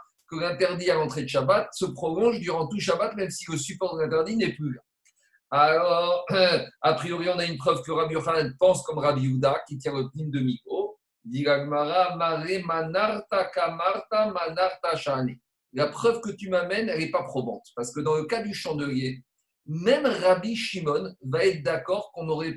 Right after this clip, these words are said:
qu'on n'avait pas le droit de déplacer ce chandelier, même si la flamme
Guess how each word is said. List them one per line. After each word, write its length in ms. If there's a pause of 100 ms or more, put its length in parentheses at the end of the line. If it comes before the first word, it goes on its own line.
qu'on 140
n'avait 260
pas 120
le 160
droit 300
de 160
déplacer 560
ce 160
chandelier, 760 (280)
même 260
si 280
la 160
flamme 340